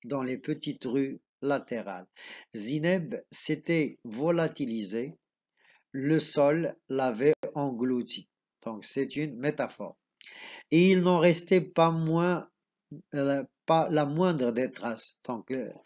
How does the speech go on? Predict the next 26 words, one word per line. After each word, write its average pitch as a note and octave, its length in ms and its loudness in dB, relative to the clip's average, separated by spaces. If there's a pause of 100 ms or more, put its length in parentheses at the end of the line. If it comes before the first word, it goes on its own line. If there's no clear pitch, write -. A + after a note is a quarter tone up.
(200)
lorsque, C#3 340 -2
euh, D3+ 200 8 (920)
Rahma C3 640 -2
a C3 200 -2
cherché C3+ 360 0
sa B2 240 0
fille, F#3 380 0 (340)
il D3+ 140 2
ne D3+ 80 4
savait C#3 340 4
pas C#3+ 220 4
s'il - 320 0
s'était C#3+ 420 4
volatilisé, A#2+ 1080 2
la A2 220 -2
via A#2+ 420 0 (100)
Tars, E3 380 4 (880)
ou E3 120 4
bien C#3 220 4
le D3 140 4
sol C#3+ 280 6
avait B2+ 200 4
englouti, A#2+ 520 0
ou F3+ 80 4
la C#3 140 4
lade D#3+ 380 2